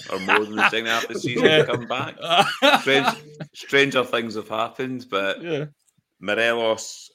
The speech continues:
Speaker 1: uh, we all had a wee, I actually said to Scotia, oh God, probably about four or five weeks ago, I said, "Scotia, you're probably in my shout with Cholak, by the way." And he is, Scotia's gonna be right, because <clears throat> I can't see Morelos coming even close to Cholak.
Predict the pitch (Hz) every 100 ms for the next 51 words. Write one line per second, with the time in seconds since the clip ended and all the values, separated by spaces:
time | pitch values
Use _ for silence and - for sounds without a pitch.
0 | - 95 101 120 123 113 101 92 92 92
1 | 92 107 - - - 85 - - - 87
2 | - 82 82 69 113 - _ - - -
3 | _ _ _ _ _ _ _ - - -
4 | - 87 85 82 82 82 90 - - 131
5 | 107 98 - - - 110 - 107 - 95
6 | 90 85 82 - 90 82 - 101 101 98
7 | 90 95 90 87 _ _ _ _ _ _
8 | - 87 95 101 - - - - 120 120
9 | - 78 76 78 - _ _ _ _ _
10 | _ - - 87 85 - _ - - 101
11 | - 92 87 95 87 - 90 80 85 82
12 | 85 - 85 85 80 80 - 85 87 -
13 | - 87 - 85 85 82